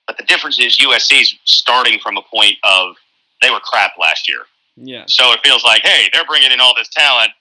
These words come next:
Speaker 1: and they have some more motivation and all that. And it's like, yeah, okay. But
Speaker 2: Well
Speaker 1: Oklahoma wasn't. Oklahoma was pretty good last year, and now they're losing so much. And it's like,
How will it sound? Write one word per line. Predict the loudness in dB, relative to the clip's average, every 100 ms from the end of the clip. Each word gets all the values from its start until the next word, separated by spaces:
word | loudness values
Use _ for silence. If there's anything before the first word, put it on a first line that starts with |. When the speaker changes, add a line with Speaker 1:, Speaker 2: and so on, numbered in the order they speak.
| _ _ _ 0
Speaker 1:
and | 0 2
they | 0
have | 2 0
some | -2 -8
more | -4
motivation | -2 -2 0 0 2 2 2
and | 2
all | 2 4
that. | 4 2
And | 0
it's |
like, | 0 2
yeah, | 4 2 0
okay. | -2 -2 -4 _ _ _ _
But | 0
Speaker 2:
Well | 0
Speaker 1:
Oklahoma | 4 2 2
wasn't. | 2 0 0 -8 -10 -10 _ -4
Oklahoma | 0 0 0
was | -2 -8 _ -6
pretty | 0 0 0 -2
good | 0 2
last | 2 2 2
year, | 2 2 0 -2
and | 0
now | 0 0
they're | 0
losing | 2 2 0
so | 0 0
much. | 2 2 2 -2
And | -6
it's | -4
like, | -2 -2